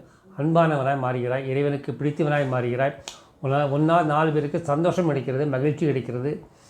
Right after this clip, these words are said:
ஒரு நிம்மதி கிடைக்கிறது. அப்படி கிடைக்கும்போது இறைவனுக்கு உனது, அவன், அவனுடைய அருளை உனக்கு அதிகமாக வருவான்.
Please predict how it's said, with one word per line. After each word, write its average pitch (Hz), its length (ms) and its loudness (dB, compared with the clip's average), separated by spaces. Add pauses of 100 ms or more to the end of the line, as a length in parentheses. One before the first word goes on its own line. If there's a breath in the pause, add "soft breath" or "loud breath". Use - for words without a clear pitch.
(280 soft breath)
ஒரு 139 80 -4
நிம்மதி 180 380 4
கிடைக்கிறது. 143 460 -2
அப்படி 147 240 -4
கிடைக்கும்போது 151 500 -2
இறைவனுக்கு 151 560 0
உனது, 135 360 -4 (460 loud breath)
அவன், 156 360 -2
அவனுடைய 143 280 0
அருளை 143 260 2
உனக்கு 139 280 -2
அதிகமாக 135 420 0
வருவான். 143 260 0